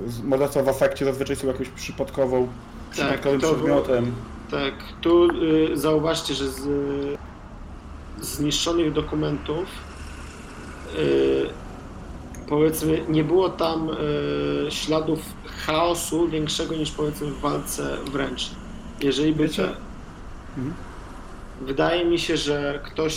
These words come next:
Speaker 2: wszedł, zabrał papiery, być może s-, sprawa Whitakera była związana z,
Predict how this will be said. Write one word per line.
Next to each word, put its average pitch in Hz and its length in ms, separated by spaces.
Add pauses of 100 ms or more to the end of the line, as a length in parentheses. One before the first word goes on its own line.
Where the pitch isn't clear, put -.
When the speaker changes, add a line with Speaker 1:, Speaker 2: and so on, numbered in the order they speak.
Speaker 2:
wszedł, 156 520 (1300)
zabrał 160 420
papiery, 143 460
być 151 220
może 139 560 (1000)
s-, - 200
sprawa 143 380
Whitakera 139 680 (760)
była 139 220
związana 135 600
z, 123 200